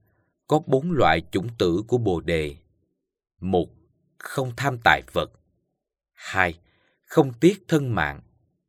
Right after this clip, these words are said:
Ba, tu hành nhẫn nhục. Bốn, thương yêu chúng sanh. Có năm hành sự để tăng trưởng những chủng tử này. Một,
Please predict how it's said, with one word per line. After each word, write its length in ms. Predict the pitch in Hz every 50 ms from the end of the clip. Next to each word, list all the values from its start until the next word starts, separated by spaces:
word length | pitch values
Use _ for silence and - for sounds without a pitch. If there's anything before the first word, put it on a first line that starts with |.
| _ _ _ _ _
Ba, 380 | - 98 98 95 90 85 82 - _ _ _ _ _ _ _ _ _ _
tu 200 | - 160 156 147
hành 320 | - - - 85 80 78 65 80
nhẫn 340 | 82 85 87 82 - 131 73
nhục. 200 | - 95 - - - - _ _ _ _ _ _ _ _ _ _ _ _ _ _ -
Bốn, 320 | 110 101 98 - 139 - - _ _ _ _ _ _ _ _ _ -
thương 280 | - 123 117 101 92 - -
yêu 300 | - 113 107 104 98 92 90 - _
chúng 200 | - 107 110 -
sanh. 260 | - - - 104 87 - _ _ _ _ _ _ _ _ _ _ _ _ _ _ _ _ _ _ _ _ _ _ _ _ _ _ _ _ _ _ _
Có 140 | - 139 160
năm 240 | 170 170 151 139 131 117
hành 260 | - - 90 85 82
sự 400 | - - - 95 87 78 80 - - _ _ _ _
để 300 | - 98 87 80 85 113 117 - -
tăng 180 | 143 127 120 117 -
trưởng 360 | - 107 92 78 85 117 135
những 260 | 123 104 92 87 123 - -
chủng 260 | - 101 87 113 117
tử 160 | - 101 92 113
này. 320 | 139 113 85 76 71 - _ _ _ _ _ _ _ _ _ _ _ _ _ _ _ _ _ _ _ _ _ _ -
Một, 340 | 85 90 92 95 87 -